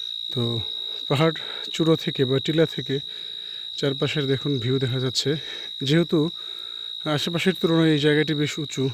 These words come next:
সুতরাং এখান থেকে প্রকৃতির খুব ভালো একটি ভিউ পাওয়া যায়, থ্রি সিক্সটি ডিগ্রি। আমার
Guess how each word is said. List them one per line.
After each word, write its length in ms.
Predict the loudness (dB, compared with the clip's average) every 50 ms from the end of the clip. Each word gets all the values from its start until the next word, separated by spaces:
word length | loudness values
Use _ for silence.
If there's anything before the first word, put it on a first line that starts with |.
| -4 -12 -14 -14 -12
সুতরাং 280 | -6 0 4 4 6 6 4
এখান 180 | 2 0 0 0 0
থেকে 200 | -2 -2 0 0 -2 -2 -8 -16 -18 -18 -18 -18 -20 -20 -20 -18 -18 -16 -12 -4
প্রকৃতির 380 | 0 0 0 0 -2 -6 -6 -4 0
খুব 100 | 0 -2 0 0 0
ভালো 180 | 2 4 4 4 4
একটি 220 | 2 0 -2 0 0 0 2 2
ভিউ 160 | 2 2 2 0 0 -2 -4 -8 -8 -8 -8 -8 -8 -4
পাওয়া 180 | -2 -2 0 0 -2
যায়, 140 | -2 -2 -4 -4
থ্রি 120 | -2 -2 0 0 0
সিক্সটি 240 | -2 -4 -4 -2 -2 -2
ডিগ্রি। 220 | -2 0 0 0 0 -2 -4 -12 -12 -12 -12 -12 -12 -12 -12 -12 -12 -10 -10 -10 -10 -10 -10 -10 -10 -10 -10 -8 -6 -2 0
আমার 180 | 2 2 2